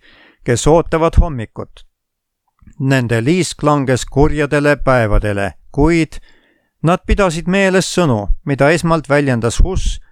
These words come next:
ja kordas Hieronüümus, et möödub sajand, enne kui saabub päev. Need sõnad tähendasid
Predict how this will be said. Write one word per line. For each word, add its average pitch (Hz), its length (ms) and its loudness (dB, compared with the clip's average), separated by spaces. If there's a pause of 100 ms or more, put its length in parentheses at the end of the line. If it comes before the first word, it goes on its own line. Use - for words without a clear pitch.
(160)
ja 123 120 0
kordas 139 560 0
Hieronüümus, 139 800 0 (440)
et - 240 -2
möödub 143 400 0
sajand, 127 640 -2 (180)
enne 185 300 0
kui 147 120 0
saabub 117 540 0
päev. 98 380 -2 (1080)
Need 190 320 2
sõnad 135 480 0
tähendasid 127 680 -2